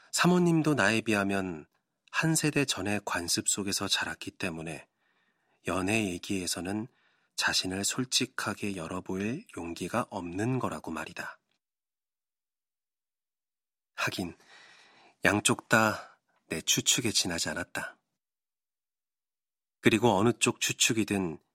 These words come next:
그 배경에는 두 사람이 결혼에 이르는 과정에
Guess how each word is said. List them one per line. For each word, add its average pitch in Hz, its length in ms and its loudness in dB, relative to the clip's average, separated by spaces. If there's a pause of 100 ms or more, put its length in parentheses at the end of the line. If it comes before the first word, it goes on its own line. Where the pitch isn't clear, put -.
(180)
그 90 220 -4
배경에는 92 720 -2 (680)
두 123 160 4
사람이 143 420 4
결혼에 123 540 2
이르는 101 460 0
과정에 85 640 -4